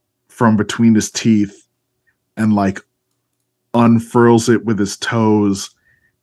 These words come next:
and it's a razor blade that he uses to cut the bindings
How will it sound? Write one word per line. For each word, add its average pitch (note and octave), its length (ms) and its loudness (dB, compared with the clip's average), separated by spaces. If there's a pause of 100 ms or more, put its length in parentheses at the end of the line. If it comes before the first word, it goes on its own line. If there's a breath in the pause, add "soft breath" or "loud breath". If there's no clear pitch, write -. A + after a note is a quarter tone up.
(140)
and G#2+ 160 0
it's A2 180 0
a G2+ 80 0
razor B2 440 2
blade G2+ 400 -2
that G2 140 -2
he G#2 120 -10
uses G#2+ 500 0
to G2+ 100 -6
cut - 340 -6
the G#2+ 60 -6
bindings F#2+ 800 -4